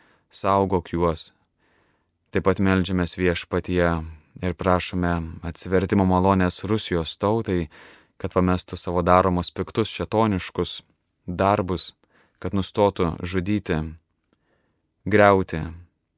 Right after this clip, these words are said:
kelti karą pasaulyje. Prašome, Viešpatie, padėk mums visiems siekti taikos, pradedant nuo savo širdžių, artimųjų. Viešpatie,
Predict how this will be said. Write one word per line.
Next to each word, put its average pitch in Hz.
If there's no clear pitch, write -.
kelti 87
karą 87
pasaulyje. 82
Prašome, 85
Viešpatie, 87
padėk 90
mums 85
visiems 87
siekti -
taikos, 98
pradedant 90
nuo 87
savo 87
širdžių, 87
artimųjų. 92
Viešpatie, 95